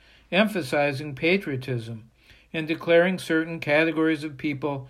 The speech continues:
second class. And a strong youth wing, not that influential in this country, but very visible in Germany. When a new president takes office,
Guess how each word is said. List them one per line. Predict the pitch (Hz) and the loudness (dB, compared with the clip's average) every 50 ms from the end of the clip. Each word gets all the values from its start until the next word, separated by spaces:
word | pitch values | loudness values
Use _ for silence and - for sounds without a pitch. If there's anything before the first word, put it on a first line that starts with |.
| - _ _ | -18 _ _
second | - - - 147 143 135 - 151 143 135 | -10 -4 -2 -2 -2 -2 -4 -6 -8 -8
class. | 127 - 143 143 139 135 120 110 98 - - - - _ _ _ _ _ _ _ _ _ _ _ _ _ _ _ _ _ _ - - - _ - - _ _ | -6 -4 0 2 2 2 2 0 -4 -10 -16 -20 -20 _ _ _ _ _ _ _ _ _ _ _ _ _ _ _ _ _ _ -20 -20 -20 _ -20 -20 _ _
And | - 180 180 180 165 147 131 | -2 0 0 2 0 0 0
a | 123 | -2
strong | 123 - - - 165 160 160 151 143 139 | -4 -4 -2 0 2 2 2 2 0 0
youth | 131 143 170 196 214 202 - - | 2 4 4 4 4 2 -2 -4
wing, | 127 120 110 107 107 - - _ _ _ _ _ _ _ | -4 -4 -4 -6 -10 -16 -20 _ _ _ _ _ _ _
not | - 208 220 214 214 | 2 4 4 4 4
that | 208 170 156 147 | 4 2 2 2
influential | 156 151 147 127 151 156 151 151 143 143 131 127 151 135 127 | 0 -4 -6 -4 -2 -2 -2 0 -2 -4 -4 -4 -4 -2 0
in | 127 131 | 0 2
this | 139 190 208 202 | 2 2 0 0
country, | - - 131 123 - - 127 117 - - - - _ _ _ _ | -4 -6 -6 -6 -6 -8 -10 -12 -14 -16 -20 -20 _ _ _ _
but | - 202 202 147 | -2 -2 -2 -2
very | 123 120 139 151 165 180 185 180 | -2 0 2 4 4 4 4 2
visible | 156 160 190 208 185 147 131 123 135 135 139 147 | 2 2 2 2 2 -2 -4 -2 -2 -2 -2 -2
in | 156 160 156 143 | -4 -4 -6 -4
Germany. | 123 135 135 143 143 135 131 123 110 101 104 - _ _ _ _ _ _ - - _ _ _ _ _ _ _ _ _ _ _ _ _ _ _ _ _ _ _ - - - - - _ _ _ _ | -4 -2 -2 -2 -2 -2 -4 -4 -6 -8 -12 -16 _ _ _ _ _ _ -20 -20 _ _ _ _ _ _ _ _ _ _ _ _ _ _ _ _ _ _ _ -20 -20 -20 -20 -20 _ _ _ _
When | - 220 247 220 | -2 0 2 4
a | 202 180 | 4 2
new | 165 165 170 165 | 2 2 0 0
president | 165 - 156 151 151 139 139 151 143 127 | 0 2 2 2 2 2 0 -4 -6 -4
takes | 151 139 135 135 127 - | -2 -2 -2 -2 -2 0
office, | 147 135 131 127 127 - 135 123 127 - | 2 4 4 2 2 -2 -4 -6 -6 -8